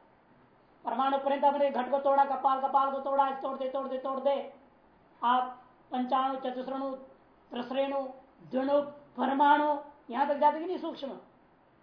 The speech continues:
ये इसको हम कहते हैं सात से सूक्ष्मता।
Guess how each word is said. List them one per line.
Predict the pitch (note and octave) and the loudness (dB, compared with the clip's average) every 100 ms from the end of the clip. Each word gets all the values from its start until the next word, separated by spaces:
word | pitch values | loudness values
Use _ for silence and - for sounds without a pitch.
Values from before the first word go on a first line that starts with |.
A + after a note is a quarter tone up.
| _ _ _ _ _ _ _ _ _ _ - - | _ _ _ _ _ _ _ _ _ _ -20 -6
ये | C4+ D#4 | -4 -2
इसको | - | 0
हम | D#4+ D#4 | 2 2
कहते | D#4 D#4+ | 2 2
हैं | F4+ F4+ - | 0 -4 -10
सात | - C#4 C4+ D4+ | -2 2 2 0
से | B3+ D4+ | -6 -10
सूक्ष्मता। | C4 C#4+ - C#4 C4+ | -8 -8 -8 -4 2